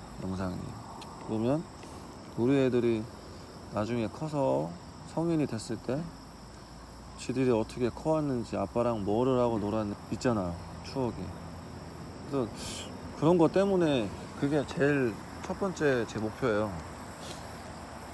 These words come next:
그래서 유튜브를 하는 거예요. 낚시도 하고, 애들이랑 놀아주는 것도 하고, 애들 데리고 뭐 어디를 가더라도, 뭐 예를 들어 키즈 카페를 가더라도 거기에서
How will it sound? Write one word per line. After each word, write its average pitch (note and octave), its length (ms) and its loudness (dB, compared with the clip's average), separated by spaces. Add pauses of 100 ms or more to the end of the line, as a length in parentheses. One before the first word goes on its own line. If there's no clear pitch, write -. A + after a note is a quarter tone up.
(1080)
그래서 D3 180 6
유튜브를 C3+ 800 6
하는 E3 220 0
거예요. G2+ 280 2 (1600)
낚시도 G#2+ 380 -2
하고, C3 380 4
애들이랑 A2 400 2
놀아주는 A2 400 0
것도 G#2 220 -2
하고, A#2 260 2
애들 A2 240 2
데리고 A2 440 2
뭐 G2+ 220 0 (680)
어디를 A2 300 4
가더라도, A2 720 4 (640)
뭐 G#2 100 0
예를 B2 140 2
들어 A2 160 0
키즈 E3 220 -6
카페를 B2+ 360 -2
가더라도 G2+ 640 -2 (920)
거기에서 G#2+ 480 0